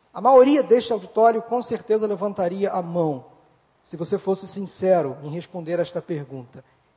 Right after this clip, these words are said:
Quem aqui hoje, de fato, está ansioso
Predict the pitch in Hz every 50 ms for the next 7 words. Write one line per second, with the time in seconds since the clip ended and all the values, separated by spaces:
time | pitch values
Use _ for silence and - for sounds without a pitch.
0 | _ _ - 381 359 294 - - 247 220 185 190 208 196 170 139 131 127 120 -
1 | _ _ _ _ _ _ _ - 170 202 - - 220 214 214 220 214 220 220 202
2 | - - - 214 208 202 185 - 214 226 240 - - - 185 175 190 214 226 202
3 | 170 214 196